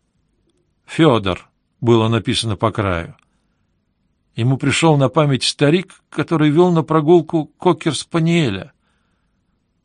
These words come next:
«Проклятье!» — выругался он про себя, но потом, осознав всю искусность обмана, расхохотался. Система защиты, разработанная трансформистом,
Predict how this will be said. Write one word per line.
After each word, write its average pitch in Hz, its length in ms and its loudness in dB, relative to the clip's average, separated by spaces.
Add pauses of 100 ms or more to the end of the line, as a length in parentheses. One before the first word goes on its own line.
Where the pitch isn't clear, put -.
(380)
«Проклятье!» — 98 1300 -4 (640)
выругался 113 560 0
он 110 120 0
про 117 160 -2
себя, 104 440 -2 (540)
но 127 140 0
потом, 151 340 2
осознав 143 500 2
всю 151 320 2
искусность 147 680 0
обмана, 139 640 2
расхохотался. 110 1040 -4 (1400)
Система 139 640 2
защиты, 117 840 0
разработанная 123 880 0
трансформистом, 123 920 -2